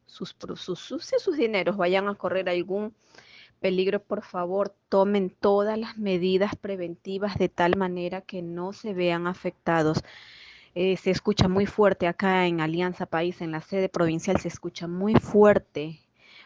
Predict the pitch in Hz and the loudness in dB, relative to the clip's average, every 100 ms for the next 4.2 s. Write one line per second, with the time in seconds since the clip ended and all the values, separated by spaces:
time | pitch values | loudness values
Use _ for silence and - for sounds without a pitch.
0 | _ - 180 175 185 185 170 165 - 160 | _ -4 -2 2 2 2 -2 -2 -8 -8
1 | 160 165 160 180 180 175 185 190 180 - | -8 -8 -6 0 2 2 0 -2 -6 -10
2 | 175 175 190 - 202 196 208 208 196 196 | -8 -4 -6 -2 2 4 2 0 -4 -6
3 | - 170 165 165 160 170 180 180 175 180 | -10 -10 -6 -8 -8 -4 -4 -4 -4 -2
4 | 175 170 | -2 -4